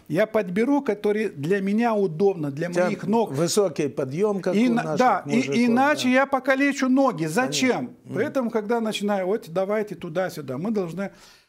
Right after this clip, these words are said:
Speaker 1: э, подбирать такую форму, которая это будет нам служить, и мы будем, э, реализовать свои права. Очень важно свои права реализовать.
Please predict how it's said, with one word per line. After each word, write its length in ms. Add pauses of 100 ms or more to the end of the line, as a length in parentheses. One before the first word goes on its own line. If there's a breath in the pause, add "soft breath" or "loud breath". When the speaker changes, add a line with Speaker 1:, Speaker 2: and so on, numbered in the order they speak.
(180 loud breath)
Speaker 1:
э, 140
подбирать 540
такую 320
форму, 340
которая 440 (160)
это 280
будет 440
нам 760
служить, 580
и 140
мы 180
будем, 420 (680 loud breath)
э, 300
реализовать 640
свои 380
права. 600
Очень 240
важно 280
свои 320
права 420
реализовать. 540